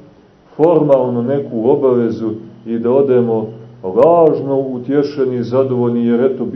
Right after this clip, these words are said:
ipak smo bili na liturgiji. Mnogi ljudi se zaglavljuju u, na tom nivou pobožnosti. Idem redovno na liturgiju, postim srijedom i petkom, pričešćujem se.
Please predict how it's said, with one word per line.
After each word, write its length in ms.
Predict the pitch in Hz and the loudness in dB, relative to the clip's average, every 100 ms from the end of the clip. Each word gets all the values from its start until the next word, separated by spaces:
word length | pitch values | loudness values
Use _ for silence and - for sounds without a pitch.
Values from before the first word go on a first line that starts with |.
| 120 | -10
ipak 320 | 127 135 117 | -4 -4 -4
smo 220 | - 120 | -6 -8
bili 320 | 104 135 127 | -4 -2 -2
na 120 | 113 | -2
liturgiji. 600 | 107 104 113 113 107 - - - _ _ _ _ _ _ _ 85 | -4 -6 -6 -6 -6 -10 -16 -20 _ _ _ _ _ _ _ -8
Mnogi 240 | 107 127 | -4 -2
ljudi 280 | 131 135 147 | -2 0 0
se 140 | 147 139 | -2 -4
zaglavljuju 840 | 123 120 127 156 156 147 139 - - - - | -4 0 2 4 4 2 0 -6 -14 -20 -12
u, 140 | 120 | -10
na 140 | 117 123 | -4 -4
tom 260 | 120 160 | 0 0
nivou 360 | 151 147 156 147 | 2 2 2 0
pobožnosti. 760 | 143 - 139 131 107 92 - - - - - - | -2 2 2 2 -4 -8 -12 -18 -20 -20 -20 -6
Idem 400 | 139 139 131 123 | -4 0 0 0
redovno 460 | 139 135 127 120 | 0 2 2 2
na 100 | 113 | 0
liturgiju, 840 | 110 107 113 143 156 156 160 151 147 - - - - _ - | -2 -4 -4 0 0 0 0 0 0 -8 -18 -20 -20 _ 0
postim 500 | 147 - 143 127 120 | 2 2 -2 -6 -2
srijedom 640 | 117 127 139 139 123 110 | -2 -2 0 0 0 -2
i 80 | 98 - | -4 -2
petkom, 560 | 143 160 156 - 151 143 147 - - _ _ _ - - | 0 0 -2 -4 -4 -4 -14 -20 -20 _ _ _ -20 -8
pričešćujem 880 | 120 120 131 143 135 147 135 120 117 | -6 -4 0 0 0 -2 2 2 0
se. 340 | 117 147 151 | -4 -4 -4